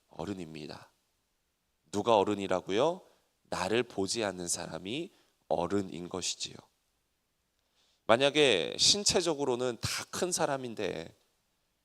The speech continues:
이렇게 다 키가 크고 몸이 큰, 다 큰 어른인데,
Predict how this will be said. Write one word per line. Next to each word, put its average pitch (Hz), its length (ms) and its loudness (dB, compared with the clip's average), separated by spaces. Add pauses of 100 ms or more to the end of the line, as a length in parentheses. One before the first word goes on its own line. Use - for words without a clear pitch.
(260)
이렇게 120 680 2
다 107 360 4
키가 156 360 2
크고 110 540 0
몸이 117 340 2
큰, 135 420 -4 (320)
다 - 180 0
큰 - 280 -2
어른인데, 113 800 0